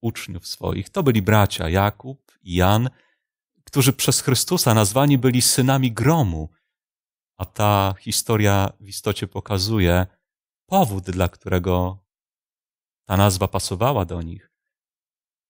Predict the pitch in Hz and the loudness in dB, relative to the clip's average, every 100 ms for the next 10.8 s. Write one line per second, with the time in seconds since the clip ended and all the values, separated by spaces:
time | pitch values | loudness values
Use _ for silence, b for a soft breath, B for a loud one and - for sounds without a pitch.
0 | _ _ _ - 110 147 147 135 - 131 | _ _ _ -4 -2 0 -2 -6 -8 -8
1 | - 117 - 147 85 82 - 92 85 - | -8 -10 -6 -4 -4 -6 -10 -14 -20 -20
2 | - - _ _ _ _ _ _ _ _ | -20 -20 _ _ _ _ _ _ _ _
3 | _ 104 101 95 98 101 _ _ _ _ | _ -4 -4 -4 -8 -10 _ _ _ _
4 | _ _ _ 113 131 - 127 - - - | _ _ _ -8 -6 -8 -12 -12 -14 -20
5 | - _ _ _ _ _ _ _ _ _ | -20 _ _ _ _ _ _ _ _ _
6 | _ _ _ _ _ _ _ _ _ _ | _ _ _ _ _ _ _ _ _ _
7 | _ _ _ _ _ 110 135 143 - _ | _ _ _ _ _ 0 2 0 -4 _
8 | 143 - 147 135 120 123 - 95 95 _ | -14 -10 -8 -6 -8 -12 -14 -20 -20 _
9 | _ _ _ _ _ _ _ - 113 120 | _ _ _ _ _ _ _ -4 -2 -2
10 | - 113 - 196 113 90 82 | -4 -8 -6 -6 -4 -4 -4